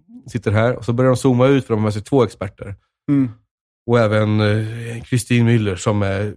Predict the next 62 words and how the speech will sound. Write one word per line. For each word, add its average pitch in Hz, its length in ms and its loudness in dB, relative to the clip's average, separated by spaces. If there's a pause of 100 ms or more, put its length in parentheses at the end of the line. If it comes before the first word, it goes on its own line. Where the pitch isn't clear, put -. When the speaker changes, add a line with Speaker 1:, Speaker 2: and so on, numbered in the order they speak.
(160)
Speaker 1:
exper-, 110 540 -10
diplomatisk 110 500 -2
expert - 300 -10
i 107 40 -6
frågor. 98 440 -4
Och 123 80 -8
då 123 60 2
när 127 160 2
de 131 80 2
zoomar 131 280 2
ut, 120 360 0
då 139 100 0
sitter - 440 -6
han 104 200 -2
Goya 107 500 -2 (280)
bakom 139 520 0
dem. 104 300 -6 (260)
Speaker 2:
Mm. 147 260 2
Speaker 1:
Liksom 110 220 -6
så 104 60 -4
här, 104 80 2
i 110 100 0
ett 104 140 -6
superseriöst 135 760 0
program. 117 320 0
Det 123 40 -2
är 135 40 0
alltså 117 120 -2
första 143 260 0
gången 131 120 0
han 107 100 -2
är 107 40 -4
med 117 200 -2
någonsin 110 540 -2
i, - 80 -16
Speaker 2:
Mm, 147 480 2
mm. 143 140 2
Speaker 1:
i 110 200 0
de 110 40 -2
här 104 120 0
sammanhangen. 104 580 -2 (460)
Sitter 151 240 0
han 147 120 2
på - 120 -4
en 123 140 2
lägre 139 420 0
stol 123 380 -2
och 113 60 -2
bara 113 60 -4
så 107 60 -4
här 104 80 -10
tittar - 380 -2
med 131 180 0
öppen 120 420 0
mun 131 320 2
på 120 60 0
dem - 100 4
som 113 160 0
pratar 127 520 2
och 120 60 2
så 110 60 0
här. 101 180 -2